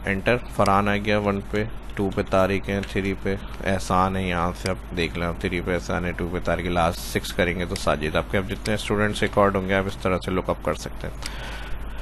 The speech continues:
यही formula copy paste में चला सकते हैं,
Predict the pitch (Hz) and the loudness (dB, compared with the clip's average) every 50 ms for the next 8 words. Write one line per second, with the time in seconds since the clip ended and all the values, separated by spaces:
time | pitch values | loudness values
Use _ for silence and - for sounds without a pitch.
0 | - - - - - - - 117 127 135 143 - - 156 135 131 135 139 139 139 | -8 -8 -8 -8 -8 -2 6 8 10 10 10 10 10 10 10 10 8 8 6 8
1 | - - 107 - - 123 - 139 127 - - 123 123 - 127 117 117 117 117 - | 8 8 6 6 4 2 4 2 2 2 2 0 2 4 6 8 8 6 6 4
2 | - - - 120 113 120 | -2 0 2 2 2 2